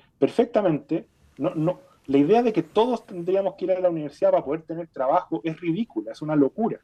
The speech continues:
es un exceso. Pero esa idea se alimenta del hecho de que hoy día, efectivamente, el, el ochenta por ciento de las personas termina cuarto medio sin entender lo que lee, sin manejar aritmética básica, y busca un, un, un certificado que le permita acceder a algún trabajo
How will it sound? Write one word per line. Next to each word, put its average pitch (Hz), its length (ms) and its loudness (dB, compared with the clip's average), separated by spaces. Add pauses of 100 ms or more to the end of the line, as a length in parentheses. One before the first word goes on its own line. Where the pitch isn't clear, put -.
(240)
es 143 80 2
un 160 120 6
exceso. - 500 -2 (560)
Pero 208 360 8
esa 180 180 -4
idea 180 220 4
se 185 100 -4
alimenta 160 540 -2
del 127 160 -4
hecho 180 260 -6
de 156 80 0
que 139 80 -6
hoy 135 80 -2
día, 143 340 4 (280)
efectivamente, 151 600 2
el, 143 100 2
el 135 80 6
ochenta 170 360 4
por 151 140 2
ciento 156 240 -4
de 151 40 2
las 143 60 -2
personas 156 360 -4
termina 151 440 -2 (240)
cuarto 147 300 0
medio 156 400 0 (180)
sin 151 160 -4
entender 147 380 -2
lo 143 160 4
que 143 100 0
lee, 156 380 2 (240)
sin 151 160 -2
manejar 151 380 -4
aritmética 143 560 0
básica, 143 440 0 (320)
y 139 80 -4
busca 165 280 0
un, 160 240 -2
un, 143 260 -6
un 147 120 -6
certificado 156 640 2
que 156 80 4
le 143 80 2
permita 156 320 0
acceder 147 300 -2
a - 20 0
algún 143 240 -2
trabajo 135 500 -4